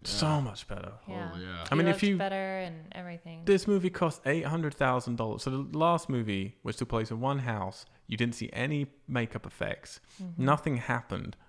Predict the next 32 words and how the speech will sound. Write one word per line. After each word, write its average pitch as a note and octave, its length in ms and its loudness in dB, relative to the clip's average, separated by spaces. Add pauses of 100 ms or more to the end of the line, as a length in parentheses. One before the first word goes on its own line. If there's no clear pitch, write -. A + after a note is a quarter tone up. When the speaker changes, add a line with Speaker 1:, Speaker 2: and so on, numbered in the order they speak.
Speaker 3:
Yeah, - 60 -10
Speaker 1:
Cost G#2+ 160 -4
Speaker 3:
this - 80 -2
one F3 200 6
was E3 40 4
all C#3 120 4
over A#2 60 4
the G#2 180 4 (100)
place. - 80 -4
Speaker 1:
two C3+ 80 2
million B2+ 120 4
two D3 40 -4
hundred A#2 400 0
thousand G#2 460 0
dollars. F#2 240 -2
Speaker 2:
Yeah, - 60 -6
which E2+ 100 -10
is - 280 -12
insane. F#2 300 -16
Speaker 1:
This C#3+ 200 0
one C#3 160 4
cost - 260 -2
three A2+ 240 -2
million - 340 -6
dollars. - 440 -14 (120)
Speaker 3:
Yeah. - 100 -16
Speaker 2:
Yeah, - 180 -10
and G#2 100 -10
there's F#2 180 -10
so - 280 -8
much F#2 200 -10
more. E2+ 320 -12